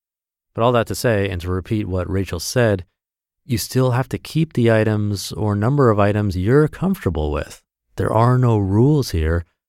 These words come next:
As long as there's enough room for you to truly enjoy what's meaningful, then it's fine.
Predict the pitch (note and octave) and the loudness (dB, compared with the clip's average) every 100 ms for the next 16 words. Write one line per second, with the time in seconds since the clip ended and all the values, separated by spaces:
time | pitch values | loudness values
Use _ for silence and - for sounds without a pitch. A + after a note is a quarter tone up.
0 | _ _ _ - D#2 F#2 C3 A#2+ G#2 G#2 | _ _ _ -6 0 2 4 2 2 2
1 | G#2+ F#2+ G2 A2+ A2 G2 G2+ F#2 - A#2 | 0 0 0 0 0 0 0 -2 -4 2
2 | A2+ A2+ G#2 F2+ G2 G2+ G#2+ F#2 E2+ - | 2 2 0 -2 0 2 2 0 -4 -4
3 | G#2 F3 E3+ - B2 A#2 _ _ _ _ | 2 4 4 2 2 2 _ _ _ _
4 | _ - E2+ A#2 - A#2+ D#3+ F#2 | _ -10 -4 -2 -2 0 2 0